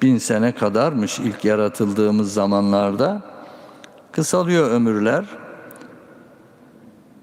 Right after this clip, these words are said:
Ama kısa da olsa, kısa zamanda çok şey yapabilecek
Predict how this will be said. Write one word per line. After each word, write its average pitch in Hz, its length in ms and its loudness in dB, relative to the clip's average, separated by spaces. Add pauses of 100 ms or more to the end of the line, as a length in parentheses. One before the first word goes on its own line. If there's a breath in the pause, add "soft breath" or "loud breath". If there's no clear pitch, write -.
(720)
Ama 127 300 2
kısa 196 360 0
da 202 80 2
olsa, 175 520 0 (960)
kısa 185 280 0
zamanda 175 640 0
çok - 300 -4
şey 151 220 0
yapabilecek 131 800 0